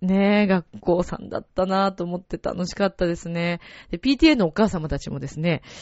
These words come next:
えー、結局私たち会えなかったんですけど、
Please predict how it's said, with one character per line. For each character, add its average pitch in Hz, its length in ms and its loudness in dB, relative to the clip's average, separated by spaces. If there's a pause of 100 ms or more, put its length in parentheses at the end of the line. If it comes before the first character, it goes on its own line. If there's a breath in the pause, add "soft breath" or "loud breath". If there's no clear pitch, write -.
(260 loud breath)
え 165 240 -6
ー、 - 40 -20
結 277 140 0
局 339 120 4
私 330 200 2
た 269 60 0
ち - 80 -2
会 214 200 4
え - 20 4
な 339 100 2
か 196 100 0
っ - 60 -4
た 156 120 -8
ん 131 40 -10
で 139 80 -10
す - 80 -14
け - 120 -12
ど、 190 180 -4